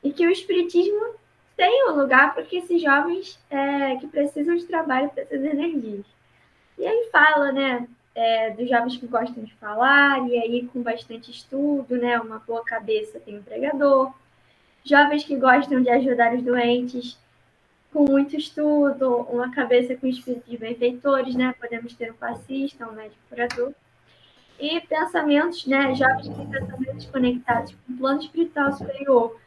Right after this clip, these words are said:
com muito estudo, uma cabeça boa, uma disciplina, uma boa vontade, tem um médium, né?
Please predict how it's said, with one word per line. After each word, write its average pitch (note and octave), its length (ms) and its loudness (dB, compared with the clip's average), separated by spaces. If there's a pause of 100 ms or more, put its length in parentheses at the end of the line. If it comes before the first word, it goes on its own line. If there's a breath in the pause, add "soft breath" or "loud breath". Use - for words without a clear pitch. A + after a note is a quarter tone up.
(300 loud breath)
com C4 140 2
muito G#4 320 4
estudo, F4 760 4
uma C#4+ 180 2
cabeça D4+ 720 6
boa, D4 500 6
uma B3+ 220 0
disciplina, D4 960 0 (360 soft breath)
uma A#3+ 140 2
boa C#4+ 260 6
vontade, C#4+ 560 2
tem C4+ 180 -2
um D4+ 80 -2
médium, G3+ 420 -4
né? G3+ 180 -14